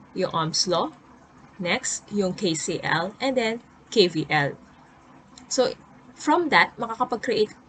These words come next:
tayo ng systems of equations wherein makukuha natin yung mga currents, and afterwards, yung mga voltages. Sa pagkuha ng currents and voltages from the systems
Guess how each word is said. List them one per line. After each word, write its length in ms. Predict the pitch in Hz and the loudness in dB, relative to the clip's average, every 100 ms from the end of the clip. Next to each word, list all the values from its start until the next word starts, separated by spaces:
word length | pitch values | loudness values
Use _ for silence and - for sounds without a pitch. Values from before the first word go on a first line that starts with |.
| - | -4
tayo 400 | 240 277 226 185 185 | 0 2 2 2 2
ng 80 | 190 | -2
systems 480 | 214 208 214 - | -2 -2 0 0
of 160 | 214 233 | 0 0
equations 560 | 277 226 170 - 180 - | 2 2 2 0 -4 2
wherein 320 | 254 - 214 | 2 4 2
makukuha 480 | 214 - - 214 214 | 0 -4 -4 -2 0
natin 640 | 196 226 277 185 190 214 - - - | 2 2 2 0 0 -4 -12 -20 -2
yung 160 | 214 202 | 2 4
mga 320 | 185 175 - | 4 2 2
currents, 560 | 190 151 165 - - - - - - - - - - - - - - | 2 4 2 -2 -8 -12 -20 -20 -20 -20 -20 -20 -20 -20 -20 -18 -2
and 320 | 285 302 302 | 0 2 4
afterwards, 720 | - - 277 277 180 - - | 2 2 0 2 4 4 2
yung 160 | 277 247 | 2 2
mga 260 | 180 180 208 | 2 0 -2
voltages. 720 | 175 151 - - - - - - - - | -4 -4 -6 -6 -8 -10 -14 -18 -20 -14
Sa 140 | - | -4
pagkuha 500 | 262 262 262 311 339 | 4 4 4 0 0
ng 140 | 339 311 | -2 -4
currents 380 | 254 214 214 - | 0 2 2 -2
and 160 | 196 | 0
voltages 640 | 175 180 240 208 - - - - | 0 0 0 -4 -6 -4 -6 -4
from 500 | - 247 233 233 208 180 | 2 4 4 2 -2 -2
the 140 | 202 214 | -2 0
systems 480 | 254 262 240 214 | 0 -2 -2 -2